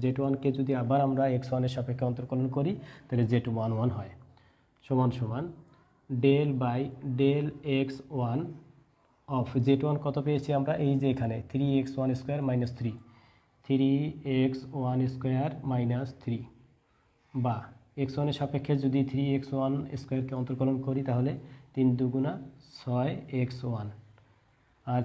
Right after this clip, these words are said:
থ্রি এক্স ওয়ানের সাপেক্ষে অন্তর্কলন করলে জিরো। এখন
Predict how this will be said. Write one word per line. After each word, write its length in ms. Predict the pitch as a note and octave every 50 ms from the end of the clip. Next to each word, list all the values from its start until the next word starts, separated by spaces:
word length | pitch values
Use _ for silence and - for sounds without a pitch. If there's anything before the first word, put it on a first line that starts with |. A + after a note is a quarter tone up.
| B2
থ্রি 180 | - C3+ C3+ D3 D3+ D#3+ E3 D#3 - - C3+ B2+
এক্স 100 | B2 -
ওয়ানের 200 | C#3 C3 B2+ B2+
সাপেক্ষে 280 | - B2 C3 B2+ B2+ C#3 B2+
অন্তর্কলন 320 | B2+ C3 C3 B2+ B2 B2+ B2+ -
করলে 160 | C3 B2 E3 - - C3+ A#2+
জিরো। 180 | A#2+ A#2 A2 - - - - - - - - - - _ _ _ _ _ _ _ _ _ _ _ _ _ _ _ _ _ _ -
এখন 320 | C#3 - - D3 C3+ B2+